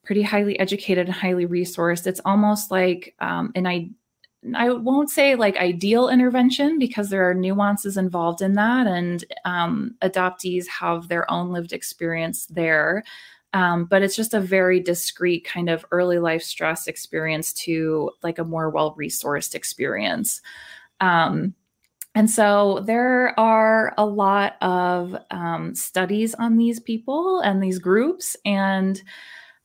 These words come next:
um, you know, we can kind of talk about a few different things, but in longitudinal studies, there's a f-, uh, one large longitudinal study in England, um, that looked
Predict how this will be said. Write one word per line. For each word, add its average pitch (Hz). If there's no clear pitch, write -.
um, 175
you 202
know, 180
we 208
can 226
kind 208
of 196
talk 202
about 180
a 185
few 247
different 202
things, 190
but 185
in 180
longitudinal 190
studies, 170
there's 175
a 175
f-, -
uh, 156
one 185
large 170
longitudinal 165
study 165
in 165
England, 196
um, 170
that 170
looked 170